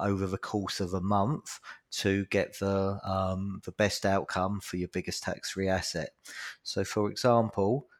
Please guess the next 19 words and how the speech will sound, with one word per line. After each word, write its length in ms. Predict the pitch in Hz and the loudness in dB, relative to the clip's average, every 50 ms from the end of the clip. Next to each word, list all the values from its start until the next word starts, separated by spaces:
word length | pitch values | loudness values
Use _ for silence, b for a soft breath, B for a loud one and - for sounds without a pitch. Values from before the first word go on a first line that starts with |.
| b _ - | b _ -2
um, 1040 | - 95 98 95 95 95 95 98 95 95 95 98 98 95 98 95 98 98 98 - - | 0 2 4 4 4 4 4 4 4 4 4 4 4 2 2 0 0 -2 -4 -4 -4
you 120 | 104 98 | -6 -4
know, 160 | 95 95 98 | -4 -2 -2
once, 560 | 101 101 107 107 101 90 85 - - - - - | -2 0 0 0 0 -2 -4 -4 -6 -6 -6 -4
um, 240 | 101 95 95 95 95 | -4 -4 -2 -2 -2
we're 180 | 95 92 95 92 | -2 -2 -2 -2
instructed, 760 | 92 - - - 113 104 92 - - - 104 104 101 - B B B B B _ | -4 -4 -2 2 2 2 2 2 0 0 2 2 2 0 B B B B B _
this 180 | - 95 - - | -6 -4 -4 -4
is 160 | 98 - - | -4 -4 -4
what 160 | 95 92 - | -4 -4 -2
we're 120 | 95 95 90 | -4 -4 -2
gonna 280 | - 95 87 92 87 | -2 -2 -2 -2 -4
do. 300 | - - 87 87 85 85 | -2 0 0 0 0 -2
So 280 | 85 - - 95 92 90 | -6 -6 -6 -4 -4 -4
on 120 | 92 92 | -4 -4
the 80 | 92 95 | -6 -6
first 420 | - - 113 107 101 98 - - | -2 2 4 4 4 4 2 -4
of 80 | 95 - | -6 -4
February, 760 | - 120 110 104 - 107 107 107 107 107 104 107 107 104 | 0 0 0 2 2 2 4 4 6 6 6 6 4 2